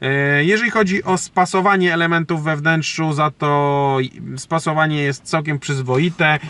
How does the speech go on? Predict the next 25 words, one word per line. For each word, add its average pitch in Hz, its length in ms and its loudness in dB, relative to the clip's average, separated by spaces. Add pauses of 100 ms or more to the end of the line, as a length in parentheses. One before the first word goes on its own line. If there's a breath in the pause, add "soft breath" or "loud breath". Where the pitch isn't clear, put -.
Jak 143 140 -2
sobie 147 160 -2
podotykacie, 143 720 -2
to 139 240 0 (380 loud breath)
bardzo 180 520 2
minimalne 160 680 0
trzaski - 480 -4
gdzieś 139 200 -2
tam 139 160 -2
słyszycie, 175 600 0 (340 loud breath)
ale 208 320 2
ogólnie, 165 720 2 (1400)
ogólnie 185 500 4
jest 175 220 0
to, 151 480 -2
e, 143 40 -4
na 147 80 0
pewno 151 260 -4
na 147 80 -2
lepszym 143 300 -2
poziomie 143 400 0
niż 135 280 -2 (240)
w 113 260 -10
autach 131 320 -4
francuskich. 156 720 -4